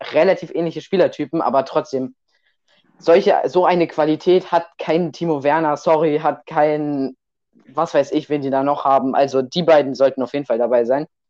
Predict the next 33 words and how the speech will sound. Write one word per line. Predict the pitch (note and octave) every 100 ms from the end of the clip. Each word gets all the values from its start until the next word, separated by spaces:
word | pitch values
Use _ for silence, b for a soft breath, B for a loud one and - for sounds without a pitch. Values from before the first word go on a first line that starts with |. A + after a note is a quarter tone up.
| b b b
Gut, | - G#3 - _
fangen | _ F#3+ F#3+
wir | F3+
jetzt | F3
nochmal | D#3 C3
vorne | - F#3 G#3+ -
an. | G#3+ A3 _ _ _ _ _ _ _
Sancho | - E3+ F#3+
hat | E3+ E3
direkt | D#3 F3+
in |
der | D3
fünften | C#3 A3 G#3+ -
Minute | E3 E3 D#3+
den | C#3+ B2+ A#2+
Türöffner | - - F3 E3+
geschossen | D#3+ D#3 E3 - G3+ - _ _ _ _ _
für | D3+ D3+ C#3 A#2 -
Dortmund, | E3 E3+ E3+ E3+ - _ _
das | - A#2+
eins | C3+ C#3
zu | -
null, | D3+ F3 F3+ E3+ -
schöne | - F3 D#3+ C#3+ C3 -
Abnahme, | C#3 C#3+ D3+ D3+ D3+ D3+ _ _ _ _ _
also | B2 A#2+
schön | - D#3+ D#3 C3+ G2 _ _
angedribbelt | C#3+ F3+ E3 C#3 D#3 E3+ E3+ E3+
und | B2+ B2
dann | C#3 C3 B2+
abgeschlossenes | - D3+ D#3+ - D3 C3+
lange | C#3 C#3 C#3+
Eck. | F3+ -